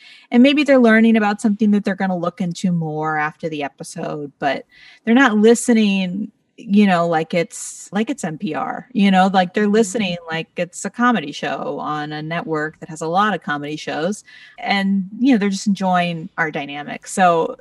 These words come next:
Speaker 1: so that was something about hosting I really had to remind myself, like, listen to what Griffin is saying, 'cause sometimes he is making a joke. <laughs>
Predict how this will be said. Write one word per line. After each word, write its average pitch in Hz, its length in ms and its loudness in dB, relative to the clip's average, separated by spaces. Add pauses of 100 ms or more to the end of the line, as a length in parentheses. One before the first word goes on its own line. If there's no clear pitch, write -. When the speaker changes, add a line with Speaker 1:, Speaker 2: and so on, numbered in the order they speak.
Speaker 1:
so - 140 -6
that 254 180 2
was 294 120 -2
something 208 300 0
about 156 220 0
hosting - 380 -8
I 147 40 -6
really 147 280 -6
had 143 240 -8
to 143 260 -8 (640)
remind 160 340 -2
myself, - 420 -8
like, - 240 -8 (540)
listen 180 840 -2 (460)
to 196 120 -4
what 165 380 0
Griffin 180 400 -4
is 156 140 -8
saying, 156 560 -4
'cause 190 180 -4
sometimes 175 520 -6
he 185 100 -6
is 170 140 -6
making 165 340 -6
a 190 60 -4
joke. 277 440 -4 (280)
<laughs> - 520 -4